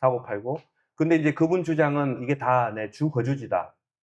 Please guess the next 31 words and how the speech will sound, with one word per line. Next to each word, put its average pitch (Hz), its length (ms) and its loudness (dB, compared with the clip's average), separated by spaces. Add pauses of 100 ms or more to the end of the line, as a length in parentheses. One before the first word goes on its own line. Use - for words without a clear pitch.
왜냐면 127 200 2
내가 131 160 6
들어가서 123 600 2
이제 98 100 -8
몇 107 160 0
년 131 140 0
있다 110 220 -4
팔고 110 400 -4
이런 113 160 -6
거니까. 85 400 -8
근데 143 260 2
그냥 185 420 2 (140)
있다가 202 380 4
판 190 180 -2
게 202 80 4
아니고 143 560 2 (220)
그 139 100 -2
사이에 190 220 6
레노베이션을 139 640 4
해요. 156 240 -2 (540)
업그레이드를 160 760 2
해서 196 380 0 (360)
또 143 200 4
웃돈을 165 220 4
붙여서 170 340 -8
팔아요. 98 300 -4 (640)
계속 165 200 2
이제 170 100 4
옮겨 220 280 6
다니는 120 380 4
거죠. 90 320 -8